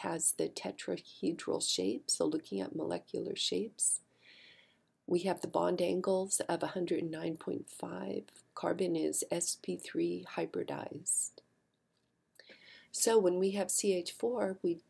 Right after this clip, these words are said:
just have that molecule there. We could draw the Lewis structure with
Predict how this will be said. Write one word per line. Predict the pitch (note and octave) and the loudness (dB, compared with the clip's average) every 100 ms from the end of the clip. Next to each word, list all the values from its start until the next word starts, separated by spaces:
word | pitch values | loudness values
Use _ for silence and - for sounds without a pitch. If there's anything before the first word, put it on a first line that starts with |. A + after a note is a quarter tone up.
| _ | _
just | F3+ F3+ - | 4 6 4
have | F3+ G3 F#3 - - - | 2 -2 -2 -8 -12 -4
that | E3 - | -4 -2
molecule | F3 E3+ F3 - F#3 E3+ | 0 0 0 0 -2 0
there. | E3 D#3 - - _ _ _ _ _ _ _ _ - - - - - _ _ _ _ _ _ _ | -2 -4 -6 -12 _ _ _ _ _ _ _ _ -20 -20 -20 -20 -20 _ _ _ _ _ _ _
We | F3 F3 | 2 2
could | - F3 | 2 0
draw | E3+ E3+ | 4 4
the | F3+ | 4
Lewis | E3 D#3+ F#3+ | 6 6 6
structure | - F3 F3 - F3+ | 4 2 2 2 4
with | E3+ D#3+ - | 2 0 -4